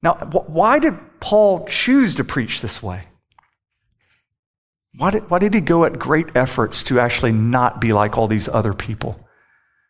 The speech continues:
Once again, let's read. Let's start at verse three.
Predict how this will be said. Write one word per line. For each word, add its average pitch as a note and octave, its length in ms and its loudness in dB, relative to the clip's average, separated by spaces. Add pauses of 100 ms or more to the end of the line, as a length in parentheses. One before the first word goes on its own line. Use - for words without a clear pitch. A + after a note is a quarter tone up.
(540)
Once A#2 220 -4
again, B2 200 2
let's A2 200 0
read. F#2+ 220 0 (580)
Let's - 140 -10
start D#3 160 2
at A2+ 40 -2
verse B2 200 0
three. G2 260 -2